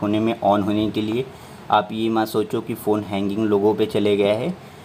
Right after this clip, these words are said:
यहाँ पे format होने में थोड़ा सा phone, कोई phone दस मिनट, पन्द्रह मिनट, आधे घंटे भी लेता है।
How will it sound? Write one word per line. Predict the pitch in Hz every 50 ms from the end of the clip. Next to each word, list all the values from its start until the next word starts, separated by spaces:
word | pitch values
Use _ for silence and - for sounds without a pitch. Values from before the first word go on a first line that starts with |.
| - - - - -
यहाँ | - 113 113 117
पे | 113 131 123
format | 123 - 117 113 113 113 117 123 120
होने | 113 117 117 117
में | 120 123 120 117
थोड़ा | - 120 113 113
सा | 110 - 127
phone, | 110 - - 110 113 113
कोई | 110 - 110 110
phone | 110 - 110 110 110 107
दस | 104 107 110 110 - 120
मिनट, | 113 107 110 107 -
पन्द्रह | - 107 104 104 107 107 110
मिनट, | 110 110 110 - - -
आधे | 98 95 101 107 107
घंटे | 107 104 104 101 110 110
भी | 107 113 110
लेता | 104 98 95 98 107
है। | 107 110 123 143